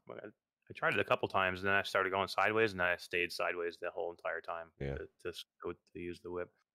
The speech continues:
Speaker 2: I think
Speaker 1: But, uh, Chris
Speaker 2: Indiana
Speaker 1: Richardson
Speaker 2: would do sideways.
Speaker 1: Yeah, right. I was just gonna say, Chris Richardson reminded me that, uh, um, Space Pirate Arena now is, uh, is the same thing too. I forgot about that one.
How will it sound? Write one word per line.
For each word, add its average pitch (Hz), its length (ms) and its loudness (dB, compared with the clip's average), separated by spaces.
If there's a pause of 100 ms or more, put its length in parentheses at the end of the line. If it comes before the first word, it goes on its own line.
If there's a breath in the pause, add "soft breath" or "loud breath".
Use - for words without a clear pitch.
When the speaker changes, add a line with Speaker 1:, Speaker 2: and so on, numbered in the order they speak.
(120)
Speaker 2:
I 107 80 6
think 123 180 6
Speaker 1:
But, - 20 -2
uh, 107 120 6
Chris 98 220 8
Speaker 2:
Indiana 90 40 8
Speaker 1:
Richardson 87 360 2
Speaker 2:
would 82 200 0
do 80 140 -2
sideways. 73 560 -2 (640)
Speaker 1:
Yeah, 165 160 10
right. 110 220 8
I - 60 -20
was 107 140 0
just 104 120 -6
gonna 110 100 6
say, - 40 -4
Chris 113 220 2
Richardson 98 420 -4
reminded 92 420 0
me 90 160 -2
that, 87 280 0
uh, 85 240 2 (720)
um, 87 520 -4 (240)
Space - 380 0 (200)
Pirate 101 320 4
Arena 92 360 2
now 85 280 -2
is, 85 320 -8
uh, 82 260 -6
is 85 120 -14
the 85 80 -12
same 85 280 -8
thing 85 200 -14
too. 87 220 -10
I 82 80 -8
forgot 85 240 -4
about 82 220 -8
that 87 180 -12
one. 85 120 -18